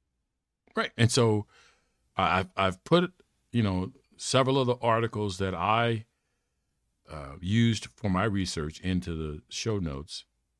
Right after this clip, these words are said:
So, you know, make sure you look those up and you can see where I got my information. Um, one of them was the Watson's Institute of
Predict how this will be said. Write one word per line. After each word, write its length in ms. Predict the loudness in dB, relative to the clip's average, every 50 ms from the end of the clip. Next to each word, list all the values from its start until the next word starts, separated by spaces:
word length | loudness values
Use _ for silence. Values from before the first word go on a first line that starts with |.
| _ _ _ _ _ _ _ _ _ _
So, 460 | -6 -4 -2 -2 -2 -4 -6 -8 -12 -14 _ -18 -20 -20 _ _
you 100 | -12 -10
know, 120 | -8 -6 -4
make 180 | -4 -4 -4
sure 140 | -4 -4 -4
you 340 | -2 0 0 0 -2 -2 -4 -8 _ _ _
look 220 | -4 -4 -4 -4 -4
those 240 | -4 -4 -2 0 0
up 260 | 0 0 -2 -6 _ _ _ _ _ _ _ _ _ -6
and 80 | -6
you 60 | -4
can 100 | -4 -4
see 200 | -4 -4 -2 -2
where 180 | 0 0 0 0
I 80 | 0 0
got 180 | -2 -4 -4
my 120 | -4 -4 -4
information. 680 | -6 -6 -6 -2 0 0 2 2 0 -2 -2 -4 -6 -8 _ _ _ _ _ _ _ _ _ _ _ _ _ -8
Um, 480 | -6 -4 -4 -2 -2 -4 -4 -6 -6 -10 _ _ _ _ _ _ _ _ _ _ _ _ _ _ _ _ -2
one 180 | 2 2 4
of 140 | 4 4 2
them 180 | 2 2 2 2
was 200 | 0 0 -2 -2
the 100 | -4 -6 -4
Watson's 560 | -2 0 0 0 0 -2 -4 -4 -4 -4 -8 _
Institute 840 | -8 -6 -4 -4 -4 -6 -8 -10 -10 -10 -6 -4 -2 -2 -2 -2 -4 -4
of 800 | -4 -4 -4 -2 -2 -2 -2 -2 -2 -4 -4 -6 -8 -12 -16